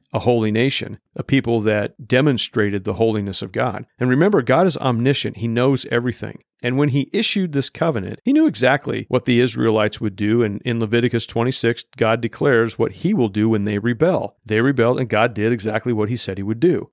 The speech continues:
It's the same principle that we live by. God knew me before I was born. He knows everything about me, which is scary. But I know that my relationship is not based on me being good. Otherwise, I'd be hosed.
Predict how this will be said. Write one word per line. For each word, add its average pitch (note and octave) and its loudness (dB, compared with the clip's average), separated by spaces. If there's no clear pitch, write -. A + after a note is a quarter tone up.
It's - -2
the B2 0
same D3 0
principle A#2+ 0
that A#2+ 0
we F3+ 0
live G#2 -4
by. G2+ -8
God D#3 0
knew F3 4
me E3 2
before C3 0
I B2+ 4
was B2 -2
born. C#3 0
He D3+ 0
knows F#3 0
everything G#3+ -2
about F#3 -4
me, G2 -6
which G2+ -8
is F#2 -12
scary. G#2 -6
But B2 2
I C#3+ 4
know C#3 4
that A#2+ -2
my A#2+ 0
relationship B2 0
is A2+ -4
not B2+ -4
based B2 0
on A2+ -2
me C3 0
being A#2 -2
good. A#2+ 4
Otherwise, A2+ 2
I'd G#2+ -2
be C3 0
hosed. C3 0